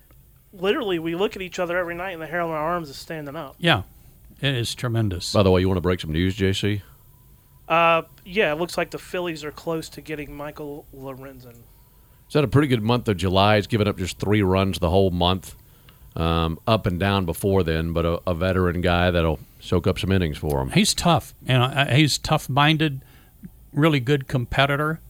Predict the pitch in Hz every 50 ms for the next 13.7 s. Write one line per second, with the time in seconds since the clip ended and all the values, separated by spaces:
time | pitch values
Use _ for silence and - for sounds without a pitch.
0 | - - - - - - - - 117 117 120 113 123 113 135 143 147 139 - -
1 | - 143 143 139 - - 147 139 135 131 127 113 113 113 - - 135 131 147 143
2 | - - - - - 123 123 123 123 123 123 123 131 127 131 127 123 123 - -
3 | - - - 123 123 120 117 113 - - 139 - - 143 151 147 - - 135 147
4 | 143 143 147 147 - - - - - - - - - - 117 - 127 127 123 120
5 | - - 147 127 117 - - - - 139 135 131 127 127 123 120 120 117 - -
6 | - 143 135 - - 170 165 143 - 127 123 123 143 131 131 135 135 - - 135
7 | 135 127 120 123 110 - 135 143 135 - 151 147 139 135 123 120 - - 175 165
8 | - - 185 175 156 127 - 113 117 127 113 - - - 95 95 - - - 90
9 | 98 107 123 139 156 135 127 120 110 120 110 85 - - - - - - - -
10 | 117 120 120 113 - 139 120 120 110 110 113 - - - 127 117 104 135 131 135
11 | - - 113 107 101 95 95 - - - - - - - - - - - - -
12 | 127 139 - 117 113 90 101 95 95 113 117 117 107 98 107 101 104 104 92 87
13 | - 82 82 78 76 82 95 131 143 131 110 104 123 147